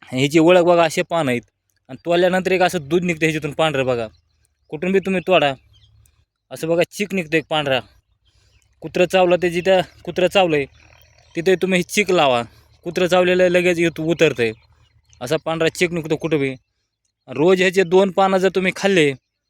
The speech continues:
एक पान, वय आपल्या वय, ताकद, आपल्या आपल्या विवेकबुद्धीनं, तर तुमचं विनाकारण डोकं दुखत असेल, करणे बहाण्यानं काही दुखत असेल, ते काही दिवसातच तुमचं बंद होऊन जातंय. एवढा हे उतरंडीचा वेल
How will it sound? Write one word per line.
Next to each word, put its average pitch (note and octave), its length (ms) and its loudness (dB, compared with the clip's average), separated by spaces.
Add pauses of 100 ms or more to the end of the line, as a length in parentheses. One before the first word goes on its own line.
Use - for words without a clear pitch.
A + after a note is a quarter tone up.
(400)
एक D#3+ 240 -2
पान, D3+ 220 0
वय D#3 200 4
आपल्या D#3+ 320 2
वय, D#3+ 400 2 (380)
ताकद, D3+ 360 -4 (360)
आपल्या C#3 200 -6
आपल्या D3+ 260 0 (680)
विवेकबुद्धीनं, D#3+ 800 0 (680)
तर E3 180 2
तुमचं F3 220 -2
विनाकारण F3+ 460 2
डोकं F3 280 2
दुखत E3+ 260 -2
असेल, E3+ 260 0
करणे E3+ 300 -2
बहाण्यानं E3+ 380 0
काही D#3+ 160 0
दुखत D#3 300 0
असेल, C3+ 320 -2 (760)
ते E3+ 40 -10
काही G3 220 2
दिवसातच G3 440 0
तुमचं G3 280 -2
बंद F#3+ 180 0
होऊन E3+ 140 0
जातंय. B2+ 280 0 (680)
एवढा E3 200 0
हे F#3 80 2
उतरंडीचा F3 600 -2
वेल E3+ 320 0